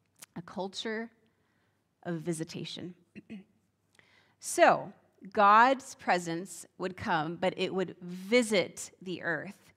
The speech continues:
So he would come and he would temporarily rest upon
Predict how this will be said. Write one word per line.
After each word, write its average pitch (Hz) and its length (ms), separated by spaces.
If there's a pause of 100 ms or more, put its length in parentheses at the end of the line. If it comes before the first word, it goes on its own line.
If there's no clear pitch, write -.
(160)
So 190 140
he 233 180
would 214 240 (320)
come 254 340
and 208 120
he 233 160
would 196 180 (400)
temporarily 220 1120
rest 190 640 (540)
upon 233 1080